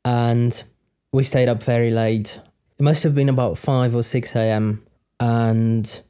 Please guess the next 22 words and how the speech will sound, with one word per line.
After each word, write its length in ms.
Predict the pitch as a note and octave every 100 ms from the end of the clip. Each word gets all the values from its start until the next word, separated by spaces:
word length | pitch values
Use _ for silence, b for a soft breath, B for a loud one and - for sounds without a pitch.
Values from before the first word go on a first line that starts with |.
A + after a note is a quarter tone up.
| _ _ _ _ -
it 160 | C#3 -
probably 400 | B3 B3+ A3 G#3
was 180 | F3
just 200 | D#3 D#3+
four 240 | - D#3 E3+
of 120 | C3
us. 280 | G2 G#2 -
Everybody 500 | A#2+ C3 B2+ B2+ B2
else 240 | A#2+ A2+
just 220 | - A2
had 180 | A#2 A2+
enough 300 | A#2 A2 A2
and 120 | A2+
they, 200 | A2+ A2
they, 200 | A2 A2
they 220 | D2+ G#2+ G2
went 300 | A2 G#2+ G#2+
to 340 | A2 G#2+ - _ _
sleep. 600 | - - A2+ A#2 A2+ - - _ _ _ _ _ -
But 180 | B2 C3
we 100 | B2
went 400 | A#2 A#2 G#2+